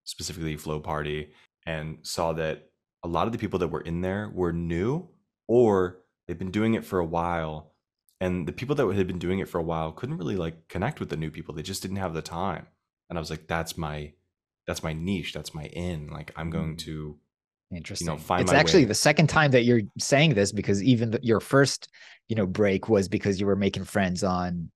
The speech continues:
Speaker 2: on Reddit and stuff like that, which
Speaker 1: Yeah.
Speaker 2: is als-, is also a different type of community.
Speaker 1: Yeah.
Speaker 2: Uh, so it, it's very interesting. It's like, I guess, community as a marketing channel, which I think is underrated.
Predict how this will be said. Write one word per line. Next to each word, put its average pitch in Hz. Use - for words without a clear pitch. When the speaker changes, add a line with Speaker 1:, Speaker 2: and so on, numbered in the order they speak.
Speaker 2:
on 87
Reddit 95
and 82
stuff 90
like 82
that, 92
which 95
Speaker 1:
Yeah. 82
Speaker 2:
is 110
als-, -
is 113
also 139
a 101
different 104
type 107
of 101
community. 101
Speaker 1:
Yeah. 87
Speaker 2:
Uh, 101
so 104
it, 104
it's 113
very 208
interesting. 127
It's 98
like, 104
I 107
guess, 104
community 113
as 98
a 92
marketing 98
channel, 95
which -
I 107
think -
is 110
underrated. 107